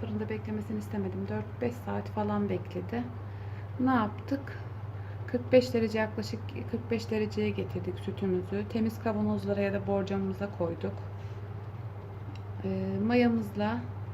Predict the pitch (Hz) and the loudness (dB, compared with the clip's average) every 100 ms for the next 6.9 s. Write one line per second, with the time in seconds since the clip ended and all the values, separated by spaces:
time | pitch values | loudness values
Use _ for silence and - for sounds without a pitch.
0 | - - - - - - - - - - | -6 -6 -8 -8 -8 -8 -6 -6 -6 -4
1 | 247 240 254 247 - 240 247 226 226 220 | -2 2 0 2 2 2 0 0 0 0
2 | 214 214 202 208 226 214 208 202 208 202 | 0 -2 -4 -2 0 0 0 0 2 2
3 | 175 175 202 - - - - - 240 233 | 0 -2 -4 -6 -8 -8 -8 0 2 2
4 | 220 208 - 208 226 240 226 220 214 - | 2 0 -2 -4 -2 2 4 4 0 -4
5 | 202 214 208 202 190 208 226 - - - | 2 2 4 2 4 2 2 -4 -8 -8
6 | - - - - - - 240 220 | -8 -8 -8 -10 -10 -4 2 2